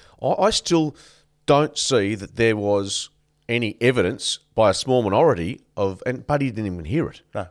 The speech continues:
Speaker 2: correct. But rega-, regardless of that, I, I think it, it's too far. Do, do, do what you like with respect at the footy. I think fans should be able to get into
Speaker 1: And
Speaker 2: players.
Speaker 1: boo. Yeah, of course
Speaker 2: I,
Speaker 1: you,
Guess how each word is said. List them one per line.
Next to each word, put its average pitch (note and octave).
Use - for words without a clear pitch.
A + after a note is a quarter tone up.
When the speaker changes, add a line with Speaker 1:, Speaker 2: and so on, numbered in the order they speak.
Speaker 2:
correct. -
But -
rega-, C3
regardless A#2+
of G2+
that, G2
I, A2
I A2
think A2+
it, F#2
it's -
too G#2+
far. A#2
Do, -
do, C#3
do D#3+
what E3
you C#3
like B2
with A#2+
respect G#2
at -
the -
footy. A2+
I G2+
think C#3
fans A#2
should G#2
be A2
able G#2
to G2+
get G2+
into G2+
Speaker 1:
And -
Speaker 2:
players. C#3+
Speaker 1:
boo. G#3+
Yeah, F#2+
of -
course -
Speaker 2:
I, -
Speaker 1:
you, B2+